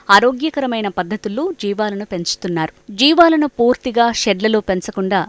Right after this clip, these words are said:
సెమీ గ్రేసింగ్ విధానాన్ని అవలంబిస్తున్నారు ఈ పెంపకందారు. ఉదయం వేళల్లో జీవాలను పచ్చిక బయళ్లలో తిప్పుతూ గ్రాసాలను అందిస్తున్నారు. సాయంత్రం షెడ్డుల్లో ఉంచుతూ పౌష్టిక దానాను అందిస్తున్నారు.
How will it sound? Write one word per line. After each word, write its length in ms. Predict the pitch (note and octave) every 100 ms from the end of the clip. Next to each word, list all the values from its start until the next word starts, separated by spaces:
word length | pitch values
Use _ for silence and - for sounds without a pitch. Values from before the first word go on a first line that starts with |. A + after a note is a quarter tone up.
| - -
సెమీ 240 | B3 D4+
గ్రేసింగ్ 440 | A#3+ G3 G3 G#3+ F#3
విధానాన్ని 640 | F3+ - F#3 F3+ G#3+ G3
అవలంబిస్తున్నారు 840 | F#3 F#3 F#3 E3+ - E3 E3+ A3 G4 -
ఈ 100 | G#3+
పెంపకందారు. 760 | - F#3 - G#3 F3+ D#3+ - -
ఉదయం 340 | A#3 D#4 F4
వేళల్లో 500 | C#4 G#3+ G#3+ G#3+ G3+ -
జీవాలను 640 | F3 A3+ A#3 B3 A#3 G#3+ C#4 G#3
పచ్చిక 300 | - - A#3+
బయళ్లలో 480 | F#3+ F#3+ F#3+ F3+
తిప్పుతూ 460 | F3+ F3+ - F#3+ E4+ - - -
గ్రాసాలను 580 | - G#3+ A3+ B3+ A3 A3
అందిస్తున్నారు. 640 | F#3 F3 F3+ - F3 E3 - _ _ _
సాయంత్రం 500 | - B3 D4+ D#4 F4
షెడ్డుల్లో 440 | D#4 A#3 G3 A#3+ A#3+
ఉంచుతూ 520 | G3 - - G3 F3+ - - -
పౌష్టిక 460 | B3 D#4 - E4+ B3+
దానాను 500 | F#3 F#3 F#3 B3+ -
అందిస్తున్నారు. 760 | F#3 F3+ F3+ F3 E3+ D#3 -